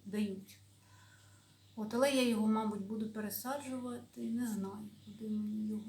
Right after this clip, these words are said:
дівати, але... Може, ц-, цього оставлю собі, а те віддам чи комусь. Так, тут в мене це адамове, якась адамова рослинка, я не знаю.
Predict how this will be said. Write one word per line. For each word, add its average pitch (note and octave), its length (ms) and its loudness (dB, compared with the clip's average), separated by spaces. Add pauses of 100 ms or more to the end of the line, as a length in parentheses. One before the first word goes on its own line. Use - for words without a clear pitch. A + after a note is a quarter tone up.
(140)
дівати, B3+ 520 -6 (100)
але... A#3 200 -6 (800)
Може, A#3 220 6
ц-, - 300 -2
цього G#3+ 580 2 (100)
оставлю D#4 640 2
собі, C4 520 2 (200)
а B3 60 -10 (180)
те A#3+ 260 -2 (240)
віддам A#3 500 0
чи - 200 -10 (960)
комусь. G#3+ 560 -8 (1000)
Так, G#3+ 420 2
тут D#4+ 240 4
в A#3+ 60 8
мене A#3 680 8 (180)
це - 360 0
адамове, A3+ 840 4
якась A3 600 -4
адамова G#3+ 520 4
рослинка, A3+ 600 2
я C4 140 4
не C4+ 180 4
знаю. C4 520 0